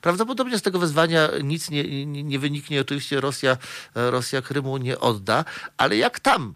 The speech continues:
wygląda w tej chwili przestrzeganie praw człowieka? To znaczy, czy ludzie, którzy po pierwsze w jakiś sposób starają się być wierni Ukrainie, po drugie, e, e, rdzenni Tatarzy, e, czy oni podlegają jakimś szczególnym prześladowaniom, czy, czy też Rosja,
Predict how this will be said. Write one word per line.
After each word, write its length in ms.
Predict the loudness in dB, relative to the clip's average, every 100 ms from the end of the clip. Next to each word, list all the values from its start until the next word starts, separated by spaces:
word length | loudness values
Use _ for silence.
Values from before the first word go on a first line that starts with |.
| -12
wygląda 440 | -10 -6 -4 -6 -8
w 60 |
tej 120 | -8
chwili 200 | -8 -8
przestrzeganie 460 | -10 -10 -6 -4 -4
praw 200 | -4 -4
człowieka? 360 | -4 -4 -4 -6
To 120 | -6
znaczy, 260 | -6 -6
czy 120 | -6 -6
ludzie, 400 | 0 0 2 0 -2 -16 -12
którzy 220 | -4 -4
po 100 | -4
pierwsze 500 | 0 2 2 -2 -4 -6 -10
w 20 | -6
jakiś 200 | -4 -4
sposób 300 | -4 -4 -2
starają 220 | 0 0
się 120 | -2
być 140 | -8
wierni 300 | -2 -2 -2
Ukrainie, 500 | -4 0 -2 -2 -8 -12 -16 -10
po 100 | -2
drugie, 280 | 2 4 4
e, 840 | 4 4 2 4 4 4 4 4
e, 40 | 2
rdzenni 420 | 2 0 0 -4
Tatarzy, 460 | -4 0 0 0 -8 -10 -18 -4
e, 220 | 0 0
czy 160 | 0 -2
oni 200 | 0 0
podlegają 440 | 0 0 2 2
jakimś 220 | 2 -4
szczególnym 320 | -10 -2 -2 -2
prześladowaniom, 720 | -2 -2 0 -2 -2 -4 -6
czy, 300 | -2 2 2 -2
czy 200 | -10 -2
też 160 | 0
Rosja, 260 | 0 2